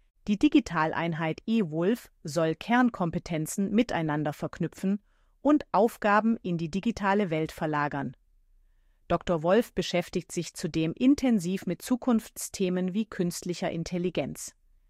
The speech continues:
Hier fordert die I G B C E den Transformationsprozess im Sinne der Beschäftigten aktiv mitgestalten zu können.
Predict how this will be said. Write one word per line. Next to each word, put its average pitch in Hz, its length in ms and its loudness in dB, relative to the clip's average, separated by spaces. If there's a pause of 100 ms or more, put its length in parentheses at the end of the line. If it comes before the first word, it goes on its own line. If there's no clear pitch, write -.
(360)
Hier 262 260 4
fordert 190 640 0
die 220 280 2 (540)
I 220 320 2 (100)
G 180 500 0 (240)
B 190 440 0
C 180 580 -2 (320)
E 180 380 -2 (260)
den 175 220 0
Transformationsprozess 202 1800 0
im 165 140 -2
Sinne 202 340 2
der 165 140 0
Beschäftigten - 840 -4
aktiv - 540 -2
mitgestalten 170 800 -2
zu - 140 -8
können. 143 360 -4